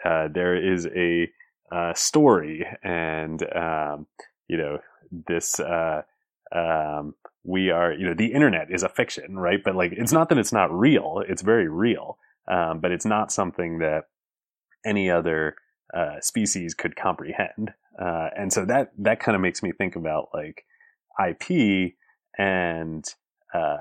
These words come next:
exactly what we were just talking about, like, as the internet has spread communication, uh, instantly and globally, um, you know, are we seeing these major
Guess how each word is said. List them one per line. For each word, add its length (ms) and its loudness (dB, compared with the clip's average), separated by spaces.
exactly 460 2
what 140 4
we 100 4
were 80 6
just 160 -4
talking 220 4
about, 240 2
like, 340 -2
as 440 0
the 100 -4
internet 380 2
has 140 -2
spread 320 -4
communication, 1000 -2
uh, 240 -2
instantly 540 0
and 160 -8
globally, 680 0
um, 480 -4
you 140 -4
know, 160 -8
are 180 6
we 100 4
seeing 340 0
these 220 -4
major 580 0